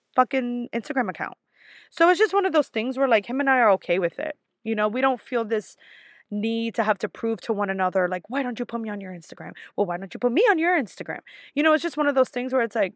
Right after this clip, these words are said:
we're together, we're happy, and we don't need to prove that to anybody.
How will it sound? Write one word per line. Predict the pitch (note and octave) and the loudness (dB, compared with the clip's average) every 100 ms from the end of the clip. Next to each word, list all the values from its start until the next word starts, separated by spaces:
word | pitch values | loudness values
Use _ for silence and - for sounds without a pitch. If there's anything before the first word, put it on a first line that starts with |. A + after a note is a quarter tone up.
| - | -12
we're | F#3 A3 | -6 -2
together, | - G#3+ F3+ F#3+ A#3 C#4 - _ _ - | 0 2 2 4 0 0 -4 _ _ -6
we're | F#3+ A#3+ | -2 0
happy, | - F3+ - A#3 C#4 E4+ _ _ _ - | 2 0 0 -6 -6 -8 _ _ _ 2
and | A#3 A#3 A3+ - | 4 4 0 -6
we | G#3+ C4+ | -4 -2
don't | D4 | 0
need | D4 - | 0 -2
to | D4 | -4
prove | - F4+ | 0 0
that | A3 F3 | 2 0
to | - | -2
anybody. | F3 E3+ E3 - - - | -6 -6 -8 -10 -10 -14